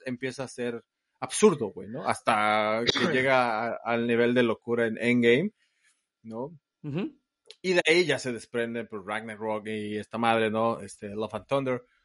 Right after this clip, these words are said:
Speaker 2: Ahora,
Speaker 1: Pero bueno.
Speaker 2: yo no lo con-, yo no lo
Speaker 1: Eh.
Speaker 2: considero mal actor, nada más al lado de
Speaker 1: No,
Speaker 2: los
Speaker 1: no, no.
Speaker 2: otros dos, sí,
Speaker 1: Sí, sí,
Speaker 2: sí
Speaker 1: sí,
Speaker 2: le
Speaker 1: sí,
Speaker 2: falta
Speaker 1: claro,
Speaker 2: un
Speaker 1: son palabras,
Speaker 2: chingo.
Speaker 1: vaya. Sí, sí.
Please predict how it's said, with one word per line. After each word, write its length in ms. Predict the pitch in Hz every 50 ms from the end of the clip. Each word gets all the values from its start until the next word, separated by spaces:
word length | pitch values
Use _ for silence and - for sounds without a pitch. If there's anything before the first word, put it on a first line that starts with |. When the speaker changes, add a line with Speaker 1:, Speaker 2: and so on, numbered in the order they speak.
| _ _ _ _ _ _ _ _ _ _ _ _ _ _ _ _ _ _ _ - - - -
Speaker 2:
Ahora, 160 | - 185 196 208
Speaker 1:
Pero 20 |
bueno. 160 | 220 214 196 220
Speaker 2:
yo 40 |
no 100 | 247 254
lo 100 | 247 240
con-, 240 | 247 202 180 - _ -
yo 80 | 190 196
no 100 | 214 233
lo 80 | 233 233
Speaker 1:
Eh. 60 | 233
Speaker 2:
considero 420 | 190 160 143 139 135 143 147 143
mal 160 | 131 131 131
actor, 340 | 131 127 127 - 151 143 143 - - _ _ -
nada 180 | 110 107 110
más 380 | 110 117 123 123 - - _ _ _ _ _ _ _ _ - - - -
al 180 | - 120 117 117
lado 160 | 131 151 175
de 60 | 175 170
Speaker 1:
No, 40 | 226
Speaker 2:
los 40 | 247
Speaker 1:
no, 60 | 220
no. 60 | 202
Speaker 2:
otros 200 | 208 156 143 131
dos, 480 | 123 139 165 196 - - - - - _ _ _
sí, 600 | _ - - - 120 117 117 117 113 110 110 107 104
Speaker 1:
Sí, 260 | 110 120 117 113 107
sí, 100 | - 107
Speaker 2:
sí 60 | 101
Speaker 1:
sí, 140 | - - 156
Speaker 2:
le 80 | 156 147
Speaker 1:
sí, 60 | 131
Speaker 2:
falta 240 | - 135 127 127 -
Speaker 1:
claro, 160 | - - 127 120
Speaker 2:
un 20 |
Speaker 1:
son 140 | - 123 110
palabras, 240 | 104 107 107 107 101
Speaker 2:
chingo. 60 | 90 87 98
Speaker 1:
vaya. 60 | 95 _ _ _ _ _ _ _ _ _
Sí, 380 | - - - - 107 107 104
sí. 160 | 95 - -